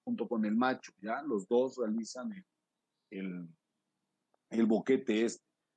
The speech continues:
Tras la, tras colocar las, las lampreas, este, sus huevos, estas mueren, ya no viven.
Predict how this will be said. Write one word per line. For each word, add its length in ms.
Tras 260
la, 460
tras 260
colocar 460
las, 320
las 340
lampreas, 760
este, 500
sus 200
huevos, 640
estas 440
mueren, 640
ya 300
no 180
viven. 440